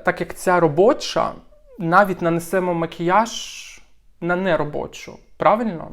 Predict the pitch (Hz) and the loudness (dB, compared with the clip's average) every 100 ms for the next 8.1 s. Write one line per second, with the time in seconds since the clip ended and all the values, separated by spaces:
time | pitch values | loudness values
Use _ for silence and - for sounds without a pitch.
0 | - - - 170 170 - 175 170 165 151 | -12 -6 -2 -2 -4 -2 2 2 0 -6
1 | - 156 - - - - - - - - | -10 -14 -16 -18 -20 -20 -20 -20 -20 -10
2 | - 175 175 170 175 180 - 269 202 190 | -2 2 2 0 -2 -2 0 0 2 0
3 | 180 175 175 170 170 165 170 185 180 170 | -2 -2 -2 -2 0 -2 -2 2 4 2
4 | 165 160 151 - 175 170 156 220 269 165 | -2 -4 -4 -2 0 2 2 2 2 -2
5 | 160 - - - - - - - - - | -4 -8 -18 -20 -16 -16 -16 -20 -18 -16
6 | - - 165 170 175 165 170 175 175 180 | -14 -2 0 2 4 2 0 2 2 2
7 | 160 156 139 165 165 - 180 170 165 156 | -2 -2 -4 -4 -6 -2 2 2 0 -4